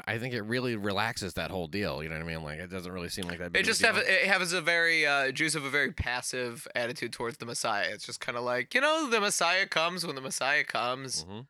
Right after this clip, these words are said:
Speaker 2: I'll be here. I'm not gonna make a big fuss about it, you know? When the
Speaker 1: Mm-hmm.
Speaker 2: Messiah comes,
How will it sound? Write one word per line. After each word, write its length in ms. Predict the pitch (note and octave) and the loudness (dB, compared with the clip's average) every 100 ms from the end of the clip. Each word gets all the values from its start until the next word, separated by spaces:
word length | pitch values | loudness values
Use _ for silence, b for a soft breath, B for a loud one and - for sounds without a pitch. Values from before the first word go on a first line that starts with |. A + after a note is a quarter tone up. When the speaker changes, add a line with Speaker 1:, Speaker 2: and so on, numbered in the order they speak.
| _ | _
Speaker 2:
I'll 180 | - D3 | 2 2
be 200 | D#3+ F3 | 4 4
here. 360 | C#3 B2+ D3+ D#3+ | 4 4 4 2
I'm 120 | B2+ | 2
not 140 | C3+ | -2
gonna 160 | C3 B2+ | -2 -2
make 200 | B2+ C3 | 0 0
a 40 | B2 | -2
big 160 | B2+ | -4
fuss 320 | - A2+ - | -2 -4 -4
about 300 | A#2 A#2+ B2+ | -4 -2 0
it, 160 | E3+ - | 0 -2
you 100 | B2 | -2
know? 200 | A#2 D3+ | -2 -4
When 160 | E3 A#2+ | -4 -10
the 60 | |
Speaker 1:
Mm-hmm. 40 | B2+ | -8
Speaker 2:
Messiah 360 | F2 A#2 C#3+ | -4 2 2
comes, 520 | - A2+ B2 D#3+ - | 2 -2 -2 -4 -8